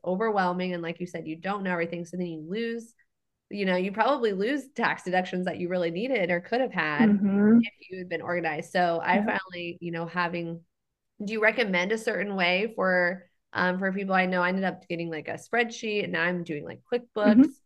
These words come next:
Speaker 1: Um, so is there
Speaker 2: Yep.
Speaker 1: something that you recommend for women that can help them so that they don't have that overwhelm and wait till the end of the year, but something that can help them kind of track along the way? And is that something that you can help women, like, create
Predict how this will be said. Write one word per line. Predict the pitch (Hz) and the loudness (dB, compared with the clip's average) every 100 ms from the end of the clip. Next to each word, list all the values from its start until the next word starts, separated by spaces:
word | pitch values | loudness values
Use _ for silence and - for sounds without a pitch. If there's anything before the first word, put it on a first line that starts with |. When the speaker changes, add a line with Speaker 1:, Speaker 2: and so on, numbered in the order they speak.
| _ _ _ - | _ _ _ 0
Speaker 1:
Um, | 175 170 160 160 | 2 2 -2 -6
so | - 180 175 | -4 0 2
is | 185 | 0
there | 185 180 | 2 4
Speaker 2:
Yep. | 226 | 4
Speaker 1:
something | 190 190 - | 2 -2 -6
that | 185 165 | -8 -6
you | 170 175 | -6 -2
recommend | 180 180 180 170 160 175 | 0 0 -2 -2 -4 -4
for | 185 | -4
women | 190 202 220 214 | -4 -2 -2 -2
that | - | -4
can | 180 | -6
help | 175 175 175 | -6 -6 -4
them | 180 | -6
so | 185 175 | -4 -4
that | 165 165 | -4 -2
they | 165 | -4
don't | 165 220 262 196 | 0 -2 -2 -4
have | 180 170 | -4 -4
that | 156 | -4
overwhelm | - 165 160 156 160 160 | -4 -4 -4 -4 -4 -4
and | 156 165 | -6 -4
wait | 202 220 | -6 -6
till | 180 | -8
the | 175 | -6
end | 165 | -6
of | 165 | -6
the | 156 | -6
year, | 156 156 156 - _ _ | -4 -4 -4 -10 _ _
but | 190 | -4
something | 196 208 | -2 -2
that | 214 | -2
can | 202 190 | -2 -2
help | 175 - | -2 -2
them | 180 180 | -6 -4
kind | 185 175 | -4 -6
of | 170 | -6
track | - 170 - | -4 -4 -4
along | 185 170 170 | -2 -2 -2
the | 160 | -4
way? | 151 160 | -2 -2
And | 196 | -2
is | 190 | -2
that | 180 165 | -2 -4
something | 180 175 180 | -6 -6 -4
that | 175 - | -6 -6
you | 165 | -8
can | 170 | -8
help | 165 156 - | -6 -6 -6
women, | 170 165 160 156 156 - _ _ _ | -6 -4 -4 -6 -8 -14 _ _ _
like, | 180 180 - | -4 -4 -6
create | - 175 131 156 - | -6 -4 -2 -4 -6